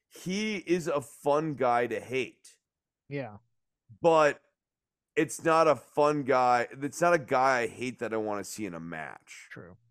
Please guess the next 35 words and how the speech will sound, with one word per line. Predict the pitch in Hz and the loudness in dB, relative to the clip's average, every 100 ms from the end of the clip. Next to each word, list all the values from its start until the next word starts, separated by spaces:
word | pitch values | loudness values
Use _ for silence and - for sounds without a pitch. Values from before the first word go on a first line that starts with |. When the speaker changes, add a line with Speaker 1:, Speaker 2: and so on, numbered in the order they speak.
| _ _ _ _ _ _ _ _ _ _ _ _ _ _ _ _ | _ _ _ _ _ _ _ _ _ _ _ _ _ _ _ _
Speaker 2:
Uh, | 226 240 240 233 262 - _ 170 _ _ | 2 4 6 4 2 -4 _ -20 _ _
I | 190 | -6
have | 226 | -4
a | 208 | -4
button | 151 117 180 185 170 | -4 0 0 0 -4
on | 160 | -6
N | 160 | -6
X | 160 151 | -6 -6
T, | 170 | -2
and | 160 | -2
then | 156 | -2
I'm | 151 | -4
gonna | 151 | -6
go | 147 147 | -4 -6
into | 139 135 | -6 -8
a | |
different | 131 151 147 135 120 | -10 -8 -8 -8 -14
point | - 127 123 | -12 -12 -12
here. | 127 120 - | -12 -14 -8
Uh, | 151 143 - _ - | -6 -4 -6 _ -4
Lexis | 180 220 220 - | 0 0 0 -2
King, | - 202 214 226 - _ _ _ _ _ _ _ _ _ _ _ | 2 2 2 -2 -8 _ _ _ _ _ _ _ _ _ _ _
it's | - | -2
a | |
fun | 269 - 226 202 | 0 4 4 4
character | 208 196 185 - 139 - _ _ _ _ _ _ _ _ _ _ _ _ _ _ | 6 6 6 0 -12 -12 _ _ _ _ _ _ _ _ _ _ _ _ _ _
where | 165 175 | 0 2
he's | 180 | 2
taking | - 226 208 190 | 0 -2 -2 -4
credit | 170 175 190 202 | -2 2 4 4
for | - 165 | 0 -4
things | 180 170 | -2 -2
he | 185 | -2
didn't | 170 165 143 | -2 -2 -2
do. | 147 160 | 0 0